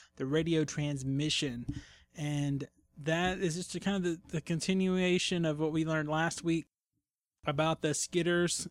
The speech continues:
and the harnesses and how at some point the Skitters weren't Skitters. They were something else. They were harnessed and they became a Skitter, and all,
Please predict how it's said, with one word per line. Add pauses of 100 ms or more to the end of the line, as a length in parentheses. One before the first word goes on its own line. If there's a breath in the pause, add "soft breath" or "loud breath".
and
the
harnesses
and
how (880)
at
some
point
the
Skitters
weren't
Skitters.
They
were
something
else.
They
were
harnessed (360)
and
they
became
a
Skitter, (340 loud breath)
and
all,